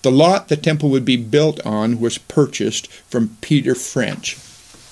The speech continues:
In two thousand one, I had the opportunity to experience the renovation of a number of historic sites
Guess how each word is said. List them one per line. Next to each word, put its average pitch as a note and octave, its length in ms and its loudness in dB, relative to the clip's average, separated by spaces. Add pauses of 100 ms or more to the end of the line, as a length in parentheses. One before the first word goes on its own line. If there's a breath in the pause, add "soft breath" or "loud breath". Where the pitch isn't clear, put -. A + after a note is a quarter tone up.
(760 loud breath)
In D#3 140 4
two A#3+ 180 4
thousand D#3 420 2
one, C3 380 2
I B2+ 80 0
had D3 160 2
the C3 140 0
opportunity B2 920 0 (280 loud breath)
to C3 140 2
experience B2 560 0
the B2 120 0
renovation B2 580 2
of A#2 100 -2
a A#2+ 60 0
number A#2+ 320 0
of G#2+ 120 -4
historic B2 500 -2
sites A2+ 560 0